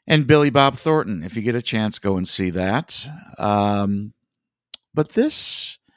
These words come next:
this is a story, this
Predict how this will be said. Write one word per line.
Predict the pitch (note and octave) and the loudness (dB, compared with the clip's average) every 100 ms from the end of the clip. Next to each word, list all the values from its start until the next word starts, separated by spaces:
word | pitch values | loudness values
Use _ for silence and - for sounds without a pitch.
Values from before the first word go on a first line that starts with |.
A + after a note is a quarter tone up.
| _ _ _ _ _ _ _ _ _ _ | _ _ _ _ _ _ _ _ _ _
this | - C3+ A#3 - | -8 4 6 6
is | G3+ C4 | 0 0
a | |
story, | A#3+ - F3+ E3 D#3+ | 0 4 6 6 6
this | C#3+ C#4+ - - | 2 2 0 -4